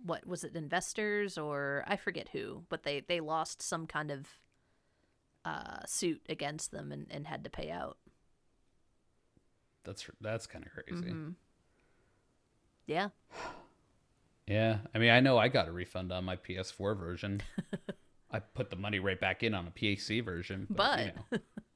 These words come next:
Speaker 1: <laughs> you got it back.
Speaker 2: I did.
Speaker 1: There are s-,
Speaker 2: I got a playable version
Speaker 1: <laughs>
Speaker 2: for the same amount of money.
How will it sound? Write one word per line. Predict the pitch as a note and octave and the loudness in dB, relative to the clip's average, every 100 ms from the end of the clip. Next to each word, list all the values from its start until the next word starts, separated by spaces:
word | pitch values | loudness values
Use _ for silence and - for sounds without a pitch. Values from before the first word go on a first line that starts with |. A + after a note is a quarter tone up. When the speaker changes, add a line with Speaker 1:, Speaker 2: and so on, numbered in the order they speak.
| _ _ | _ _
Speaker 1:
<laughs> | _ _ _ _ - | _ _ _ _ -6
you | G3 | -4
got | D#3+ | -4
it | C#3+ | -6
back. | D3 F3 - - _ _ _ _ _ _ _ _ _ _ - _ _ - _ _ - | -8 -8 -12 -20 _ _ _ _ _ _ _ _ _ _ -20 _ _ -20 _ _ 0
Speaker 2:
I | C#3+ | 2
did. | A#2 F#2+ - _ _ - _ - - | 2 -2 -8 _ _ -20 _ -10 4
Speaker 1:
There | A#3 | 6
are | B3+ | 6
s-, | C#4+ - | 4 2
Speaker 2:
I | - | 4
got | A#2 A2+ | 6 4
a | |
playable | - B2 A#2+ B2+ | 6 6 6 6
version | C3+ C#3+ - - - - G#3+ | 8 8 6 4 2 2 -2
Speaker 1:
<laughs> | - | 0
Speaker 2:
for | G#3 C#3+ | 0 2
the | G#2+ | 2
same | - B2 A#2 | 2 2 2
amount | A#2+ G#2+ | 0 2
of | |
money. | G2+ F2 | 2 0